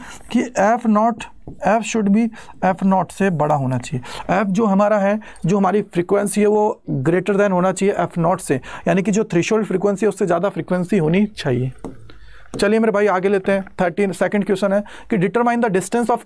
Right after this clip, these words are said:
closest approach when the alpha particle of the kinetic energy four point five mega electron volt strike a nucleus of Z equal to eighty,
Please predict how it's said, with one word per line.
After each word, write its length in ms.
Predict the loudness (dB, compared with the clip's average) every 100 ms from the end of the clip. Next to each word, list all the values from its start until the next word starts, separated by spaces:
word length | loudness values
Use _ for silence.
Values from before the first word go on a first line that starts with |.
| 0
closest 500 | 2 2 2 0 0
approach 340 | 0 0 2
when 200 | 2 2 2
the 80 | 2
alpha 260 | 0 2 0 0
particle 400 | 0 0 0 0
of 100 | 0
the 80 | 0
kinetic 440 | 0 0 -2 -2
energy 380 | 0 0 0 -2 -2 -10 -2
four 120 | 0 0 0
point 180 | 0
five 160 | 2 2 2
mega 260 | 2 2 2
electron 300 | 0 0 2
volt 220 | 2 0
strike 400 | 0 0 0 0
a 80 | 0
nucleus 500 | 2 2 2 0 2
of 200 | 2 0 -4 -20 -8 0
Z 300 | 2 2 0
equal 240 | 2 2
to 120 | 2 -6 0
eighty, 320 | 0 2